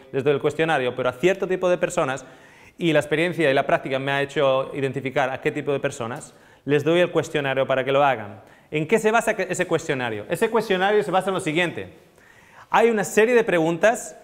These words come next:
y hay un número que te da al final, dependiendo a tus respuestas. Y esas preguntas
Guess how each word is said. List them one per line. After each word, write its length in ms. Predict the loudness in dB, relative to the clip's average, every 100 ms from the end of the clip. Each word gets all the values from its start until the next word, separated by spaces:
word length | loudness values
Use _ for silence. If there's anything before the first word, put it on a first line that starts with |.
| -20 -20 -4
y 160 | 4
hay 380 | 6 8 4 2
un 240 | 2 4 6
número 480 | 4 6 6 4 2
que 100 | 0
te 120 | 4
da 140 | 6
al 100 | 4
final, 500 | 2 -2 0 -2 -2 -2
dependiendo 460 | 0 2 2 2
a 60 | 2
tus 140 | 2
respuestas. 800 | -2 0 0 0 -2 -14 -14 -20 _ _ _ _ _ _ _
Y 120 | 2
esas 240 | 4 2 2
preguntas 800 | 2 4 2 2 2 2 -2